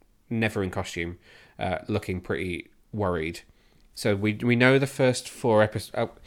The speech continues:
we're really sure we know all thirteen episode titles, but they, they've kind of played it as, uh, "We know that there's some episode titles floating around,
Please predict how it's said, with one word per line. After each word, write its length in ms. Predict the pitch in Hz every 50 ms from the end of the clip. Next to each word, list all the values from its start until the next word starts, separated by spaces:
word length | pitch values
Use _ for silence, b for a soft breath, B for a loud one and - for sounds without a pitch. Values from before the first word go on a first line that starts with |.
| B B B B B B B -
we're 180 | 139 - - - - - -
really 320 | - 127 127 135 180 190 180
sure 180 | - 202 190 175
we 160 | 156 156 156
know 200 | 160 151 147 143
all 240 | - 139 139 143 139
thirteen 480 | - - 143 131 131 - 139 131 131
episode 320 | 139 139 - - 151 143 139
titles, 400 | - 139 135 - 151 151 139 -
but 420 | - - 107 - - - - B B B B B B B B -
they, 260 | 117 110 110 107 104
they've 180 | 101 110 110
kind 220 | - - 123 120 120
of 100 | 120 -
played 240 | - 120 110 104 107
it 80 | -
as, 320 | - 95 92 92 90 - - - -
uh, 220 | 98 87 87 - - -
"We 160 | 110 107 110
know 160 | 120 131 139
that 140 | 135 127 -
there's 140 | 113 104 -
some 120 | 117 104
episode 320 | 110 110 110 - 104 90
titles 320 | - 90 87 85 - 90 -
floating 320 | - 95 92 90 - 87
around, 320 | 87 85 80 85 85 85